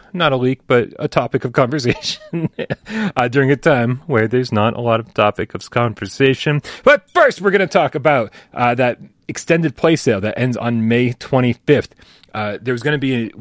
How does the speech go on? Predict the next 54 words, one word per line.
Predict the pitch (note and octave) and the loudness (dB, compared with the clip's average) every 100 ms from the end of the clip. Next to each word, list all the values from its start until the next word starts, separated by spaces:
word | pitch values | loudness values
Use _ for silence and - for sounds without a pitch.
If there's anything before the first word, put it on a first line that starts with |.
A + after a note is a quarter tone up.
| A2 A2+ - | -8 -8 -8
I | |
was | G2+ | 0
gonna | C3+ D3 | 2 2
do | C3 | 2
a | G2+ | 0
video | A#2 A2+ G2 | 0 0 0
devoted | F#2 G#2 A2 | -2 -4 -4
to | - | -6
this. | F2+ F2 - - | -8 -8 -8 -10
Uh, | |
I | F2+ E2+ F#2+ | -8 -8 -10
was | - | -6
kinda, | G#2+ | -4
like, | G2 F#2 - | -2 -6 -4
plugging | A2 G#2 | -4 -2
away | G2+ G2 | -2 -2
at | G2+ | -2
it | F2+ | -2
all | F#2+ | -2
week, | G#2 G#2 - - - | -2 -4 -6 -20 -6
and | C#3 | 0
then | F3+ | 2
I | |
looked | G3 G#3 | 2 0
at | |
the, | F3 D#3+ | -2 -2
<laughs> | - D3 - - | -6 -4 -4 -2
I | |
looked | D3+ - | -2 -2
at | F#3 | -4
the | |
date | C#3+ D3 F3 | 2 2 2
today, | - F#3 F#3+ - _ _ _ | -2 -4 -8 -12 _ _ _
and | - | -2
I | C3 | -2
was | C3 | -2
like, | B2 | -2
"By | C#3 | 0
the | C#3 | 0
time | - F#3+ | 0 0
I | F#3+ | 2
get | D#3+ - | 0 -2
this | D3 | -2
thing | D#3 A#2+ | -2 2
done, | B2+ C#3 | 2 2
it's | B2 | 0
only | A#2+ C3+ | -2 0
gonna | C3+ | 0
be | A#2+ | 0
relevant | A2+ G#2+ G#2 G2+ F2 | -2 -2 -2 -6 -6
for, | G2 | -6
like, | F#2+ F#2 | -6 -6
four | F#2 F2 | -8 -8
days." | D#2+ A1+ - | -10 -16 -18